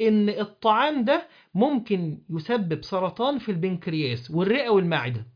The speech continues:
في خلال خمستاشر يوم. هتشتريه؟ هتقول، "لا والله، ما هو في ناس تانية، علماء تانيين قالوا إن هو ما بيجيبش الحاجات دي." هتعمل كده؟ مش هتعمل كده. ليه؟ لأن إن أنت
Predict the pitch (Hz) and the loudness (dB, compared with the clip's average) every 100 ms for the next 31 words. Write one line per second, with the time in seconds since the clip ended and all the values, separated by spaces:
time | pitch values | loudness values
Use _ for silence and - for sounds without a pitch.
0 | _ _ - 220 - 214 277 320 320 - | _ _ -6 -4 -2 0 2 2 -2 -10
1 | - 226 208 - 254 254 165 123 117 _ | -4 0 0 0 0 0 0 -4 -8 _
2 | _ _ _ _ _ _ _ 160 - - | _ _ _ _ _ _ _ -14 -12 -8
3 | 190 - _ _ _ _ _ _ _ _ | -8 -10 _ _ _ _ _ _ _ _
4 | _ _ _ - 208 190 - 143 185 185 | _ _ _ -2 0 0 -4 0 2 4
5 | 196 208 175 160 151 190 190 190 196 202 | 2 2 2 0 -2 -2 -2 -2 -2 0
6 | 165 143 151 196 190 147 165 214 - _ | 0 -2 -2 -2 -4 -4 0 0 -2 _
7 | 196 226 208 180 190 196 170 165 214 - | 2 6 6 2 0 0 0 -2 -2 -4
8 | 165 - 160 165 - 220 220 240 311 _ | -6 -4 -6 -6 -4 -4 -4 -6 -12 _
9 | _ _ _ _ _ - 139 - 269 392 | _ _ _ _ _ -12 -10 -8 -4 -2
10 | 262 - 269 165 190 208 208 - 139 147 | -2 -2 -4 0 4 4 2 -10 -6 -2
11 | 170 175 180 185 190 190 190 233 339 311 | -2 -2 -2 -2 -2 0 0 2 2 -2
12 | - 160 | 0 -2